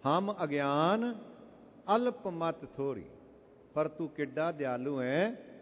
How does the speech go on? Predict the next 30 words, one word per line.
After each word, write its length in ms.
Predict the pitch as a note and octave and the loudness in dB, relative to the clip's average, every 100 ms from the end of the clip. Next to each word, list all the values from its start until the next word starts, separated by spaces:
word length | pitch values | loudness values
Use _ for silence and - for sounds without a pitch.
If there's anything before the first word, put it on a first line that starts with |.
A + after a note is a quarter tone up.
| - | -8
ਤੁਮੇ 260 | E3+ E3 D#3 | -4 0 2
ਆਪਣ 760 | C3+ C3 - D#3 E3 G3+ B3 A#3+ - - C3 | 2 0 0 0 2 2 0 -4 -12 -16 -8
ਬਿਰਦ 400 | B2 F3 G3+ F3 | 0 2 2 2
ਰਖਾਵੋ। 600 | E3 - C3 B2 C3+ C3+ | 0 2 2 4 4 2
ਬਿਰਦ 340 | B2 F3+ F3+ | 2 0 2
ਦਾ 180 | F3 E3 | 2 2
ਅਰਥ 180 | D#3+ E3 | 0 -4
ਹੁੰਦਾ 220 | C#3+ D3+ | -2 0
ਹੈ 80 | G3+ | 0
ਸੁਭਾਅ, 720 | G3+ D#3 B2+ D3+ F3 - - - - - - - | -2 -2 2 4 4 0 -10 -18 -20 -20 -20 -4
ਪਰ 120 | D3+ | -4
ਕਹਿੰਦੇ 320 | D3+ F#3 G3+ A3+ | -2 -2 -2 0
ਨੇ, 140 | C#4 | -2
"ਤੂੰ 300 | C#4 D4 D4+ | -2 -2 2
ਆਪਣੇ 520 | G#3 F#3+ G#3 A3+ A3+ | 2 2 0 -4 -4
ਸੁਭਾਅ 480 | - F#3+ E3 C#3 D3 | -4 -2 0 2 0
ਤੇ 200 | D#3+ D#3+ | -2 -4
ਕਾਇਮ 420 | - C3+ C3 B2 | -2 -4 -2 -4
ਰਹਿਣਾ 280 | A#2 A#2+ C#3+ | -6 -6 -10
ਹੈ। 80 | - - - - - - - - | -14 -20 -20 -20 -20 -20 -8 0
ਤੂੰ 220 | G#3+ F#3+ | 2 4
ਏਡਾ 320 | F3 F#3+ G3 | 2 0 -2
ਦਿਆਲੂ 520 | D#3 C#3+ C#3 F#3+ A3+ | 0 0 2 2 2
ਹੈ, 260 | E3+ B2 A#2 - - - - | 2 -2 -6 -14 -20 -10 -2
ਤੂੰ 140 | G#3+ | 0
ਸਾਡੇ 460 | G#3+ F3 D#3+ F#3+ F#3+ F3+ | 2 2 2 2 0 0
ਔਗਣ 440 | E3 C#3+ F3 F3 | 0 0 -2 -2
ਨਹੀਂ 300 | D#3 E3 A#3 | 0 0 0
ਚਿਤਾਰਦਾ, 840 | - - B2+ A#2+ A#2 C3+ E3 A3 A3+ - - - - | -2 -2 -2 -2 -2 2 2 2 -2 -12 -20 -20 -6
ਤੂੰ 180 | G3 | -4